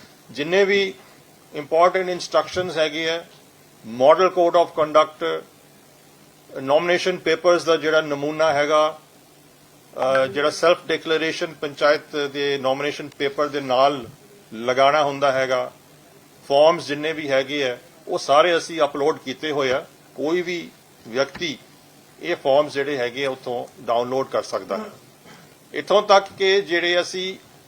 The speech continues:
ਸਿੰਬਲਸ, ਫ੍ਰੀ ਸਿੰਬਲਸ, ਅ, ਔਰ, ਅ, ਉਹ ਕੀਤੇ ਆ, ਉਹਦੀ ਜਿਹੜੀ ਬੁਕਲੇਟ ਹੈਗੀ ਹੈ, ਉਹ ਵੀ ਅਸੀਂ ਤਿਆਰ ਕਰਕੇ ਨਵੇਂ ਸਿਰਿਓਂ ਸਾਰੇ ਡਿਸਟ੍ਰਿਕਟਸ ਨੂੰ ਭੇਜ ਦਿੱਤੇ ਹਨ ਔਰ ਇਹਦੀ ਕਾਪੀ ਜਿਹੜੀ ਹੈ,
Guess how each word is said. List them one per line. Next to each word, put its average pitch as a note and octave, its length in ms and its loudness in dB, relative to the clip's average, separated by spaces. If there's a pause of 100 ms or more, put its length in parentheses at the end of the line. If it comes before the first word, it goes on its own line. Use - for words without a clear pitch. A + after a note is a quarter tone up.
(720)
ਸਿੰਬਲਸ, F#3 720 2
ਫ੍ਰੀ F3+ 240 -10
ਸਿੰਬਲਸ, E3+ 600 -2
ਅ, D#3 40 -4 (240)
ਔਰ, C#3+ 260 0
ਅ, C#3 340 -12 (140)
ਉਹ C#3 240 -8
ਕੀਤੇ D3+ 260 -10
ਆ, D#3 60 -2
ਉਹਦੀ F3+ 320 -6
ਜਿਹੜੀ F3 220 -4
ਬੁਕਲੇਟ G3 440 2
ਹੈਗੀ F#3 280 2
ਹੈ, C3+ 180 -2 (800)
ਉਹ E3+ 140 0
ਵੀ G3 180 2
ਅਸੀਂ F#3 340 -2 (600)
ਤਿਆਰ E3 240 6
ਕਰਕੇ E3+ 400 0 (600)
ਨਵੇਂ E3 260 0
ਸਿਰਿਓਂ E3 340 0 (440)
ਸਾਰੇ E3 540 4
ਡਿਸਟ੍ਰਿਕਟਸ C#3+ 520 -10
ਨੂੰ D3+ 100 -8
ਭੇਜ C3 260 -2
ਦਿੱਤੇ C3+ 260 -6
ਹਨ F3 180 -2 (280)
ਔਰ D#3 140 2
ਇਹਦੀ E3 260 -6
ਕਾਪੀ F3+ 340 -2
ਜਿਹੜੀ D#3+ 280 -4
ਹੈ, B2+ 220 2